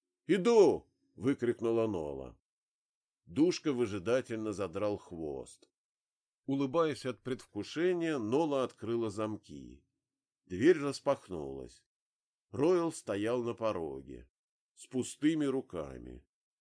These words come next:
Девочку пронзила молния страха. Она отступила с дороги.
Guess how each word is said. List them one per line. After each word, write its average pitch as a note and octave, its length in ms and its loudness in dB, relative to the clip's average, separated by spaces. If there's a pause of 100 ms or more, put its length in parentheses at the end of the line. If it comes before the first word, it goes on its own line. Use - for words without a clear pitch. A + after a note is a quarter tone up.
(640)
Девочку C#3+ 520 0
пронзила B2+ 600 -2
молния C3 460 0
страха. D#2+ 840 -8 (360)
Она C#3 300 -4
отступила A2+ 600 -6
с F2+ 60 -14
дороги. D2 680 -6